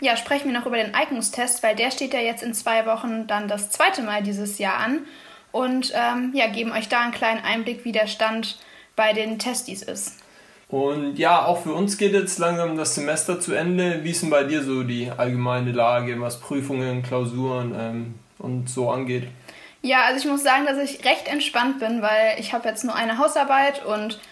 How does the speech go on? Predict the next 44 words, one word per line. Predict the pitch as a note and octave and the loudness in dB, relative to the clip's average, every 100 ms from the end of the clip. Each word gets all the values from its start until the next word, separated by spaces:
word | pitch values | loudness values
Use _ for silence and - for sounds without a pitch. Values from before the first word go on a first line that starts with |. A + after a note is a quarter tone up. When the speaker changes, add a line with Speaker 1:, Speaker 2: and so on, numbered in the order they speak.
| - | -12
Speaker 1:
schreibe | - A3+ G#3 | 0 2 2
dann | B3 | -2
zwar | A#3 A#3 | 0 0
noch | A3+ | -2
eine | - A#3 A#3 | -2 -2 -2
Klausur | - A3+ B3 C#4 | 0 0 4 2
und | B3 | 2
habe | A#3+ A3+ | 0 -2
eine | A3+ | -2
praktische | A3 C4+ C#4 C#4 C4 | 0 -2 0 -6 -6
Prüfung, | - C#4+ C#4+ C#4 C#4 C#4 - - - | -4 -4 2 0 0 -4 -18 -20 -4
allerdings | A3 A3+ A3 A#3+ B3 | 0 2 2 0 -2
schreibe | - G#3+ A3+ | 2 2 2
ich | |
die | - A3+ | -2 -6
Klausur | A#3+ A3 A#3+ A#3+ A#3 - - | -2 -2 0 0 0 -2 0
und | B3+ C4 | 0 2
habe | A#3 A3+ | 2 2
meine | A3 | -2
praktische | A3+ B3 A#3+ A#3 | -2 -6 -6 -10
Prüfung | - B3+ A#3+ A#3 | -6 -6 -4 -4
auf | G#3+ | -2
Exkursion. | A3+ A3+ - A3+ G#3+ A#3+ C4 C#4 - - - | -2 -2 -2 -2 0 2 2 0 -6 -16 -18
Von | - A3 | -2 2
daher, | G#3+ G#3+ A3+ A3 G#3 - | 4 4 4 4 4 4
ähm, | G#3 G3+ | 0 0
ist | G#3 - | -2 2
das | A3+ | 2
noch | A3 G#3 | 2 -2
ein | |
bisschen | A3 A#3 C#4+ G#3 | 0 0 -2 -2
hin | A#3+ A#3 A#3 - | 0 0 -2 -2
und, | G#3 G3+ G3+ G3+ | 0 0 0 -2
ähm, | G3+ G3 G2 G2+ G2+ _ _ _ | -2 -2 -2 -2 -4 _ _ _
ja, | - F#3+ E3+ - | 2 2 2 0
muss | A3 A3+ | -2 0
da | G3+ | 2
jetzt | G3+ G3+ | 4 2
noch | G#3 | 0
nicht | G#3+ G3+ | -2 0
so | G#3+ A3+ | 0 0
viel | A3+ G3+ | 0 -2
für | F#3+ | -2
machen. | G3 - E3+ G3+ | -4 -4 -6 -8